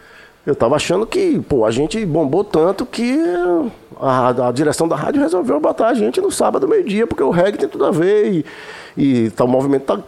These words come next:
crescendo. Cara, era alguma treta entre eles lá e, e a rádio, velho. E eu fui o boi da, de piranha.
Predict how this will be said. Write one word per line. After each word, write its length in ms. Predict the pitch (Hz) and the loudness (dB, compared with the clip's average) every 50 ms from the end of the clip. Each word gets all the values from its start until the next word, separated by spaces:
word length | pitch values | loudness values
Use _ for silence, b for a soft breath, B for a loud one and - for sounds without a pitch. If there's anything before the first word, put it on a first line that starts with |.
| - - | -14 -6
crescendo. 500 | - 214 240 240 - 170 165 175 170 156 - - - - - - _ _ _ _ _ _ _ _ _ _ _ _ _ _ | -2 -2 -2 0 -2 -2 -2 -2 -4 -6 -12 -18 -20 -20 -20 -20 _ _ _ _ _ _ _ _ _ _ _ _ _ _
Cara, 600 | 98 98 104 107 110 110 110 110 110 110 - - - - - - - _ B B B B B B B B B B B B | -8 -4 -2 -2 0 0 0 -2 -4 -6 -10 -16 -20 -20 -20 -20 -20 _ B B B B B B B B B B B B
era 180 | - 117 127 131 | -2 2 2 2
alguma 300 | 113 107 110 131 156 139 | 2 2 0 0 0 0
treta 480 | - - - 110 113 113 - - 98 101 | -2 -2 -2 0 0 0 0 0 0 0
entre 220 | 104 101 101 95 | 0 0 0 0
eles 240 | 95 101 98 92 87 | 2 2 2 2 0
lá 320 | 82 87 90 95 101 104 | 0 0 2 2 2 2
e, 220 | 98 95 90 82 78 - - _ _ - | 2 0 -2 -4 -6 -10 -18 _ _ -6
e 80 | 95 85 | -4 -2
a 80 | 80 | -2
rádio, 420 | 76 82 82 80 80 78 73 78 73 | 0 0 0 0 0 -2 -4 -6 -10
velho. 140 | 71 - 82 - _ _ _ _ _ | -12 -14 -18 -20 _ _ _ _ _
E 140 | - 92 101 | -2 0 2
eu 100 | 101 95 | 2 0
fui 200 | 90 - 107 98 | 0 0 0 0
o 60 | 90 | 0
boi 220 | 85 82 90 92 92 | 0 0 -2 -2 0
da, 120 | 90 95 | -2 -2
de 200 | - - 87 92 - | -4 -4 -8 -8 -6
piranha. 420 | - 101 87 85 76 73 76 71 | -6 -4 -4 -4 -6 -8 -10 -12